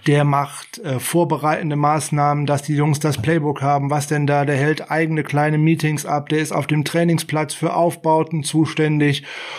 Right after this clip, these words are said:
und, und, und. Also der nimmt den Coaches ganz viel ab, der saugt also sozusagen viel auf. Und jetzt haben wir vorhin mal kurz über Kyle Shanahan gesprochen und wie auch immer.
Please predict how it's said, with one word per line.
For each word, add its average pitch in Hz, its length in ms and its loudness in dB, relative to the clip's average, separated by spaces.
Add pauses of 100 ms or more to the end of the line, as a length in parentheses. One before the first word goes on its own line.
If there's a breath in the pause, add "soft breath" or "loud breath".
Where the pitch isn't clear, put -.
(180 loud breath)
und, 254 180 2
und, 233 140 2
und. 185 240 2
Also 151 200 0
der 156 120 2
nimmt 196 220 4
den 180 140 2
Coaches 208 420 -4
ganz 196 280 0
viel 196 200 -2
ab, 214 220 -2
der 170 120 0
saugt 185 320 0
also 180 240 0
sozusagen 170 600 0
viel 202 300 0
auf. 202 360 2
Und 160 160 0
jetzt 156 180 0
haben 175 160 2
wir 165 120 2
vorhin 170 340 2
mal 185 200 2
kurz 185 320 0
über 170 280 0
Kyle 165 240 -4
Shanahan 175 400 0
gesprochen 175 500 -2
und 165 380 2
wie 165 120 4
auch 156 100 -2
immer. 180 260 2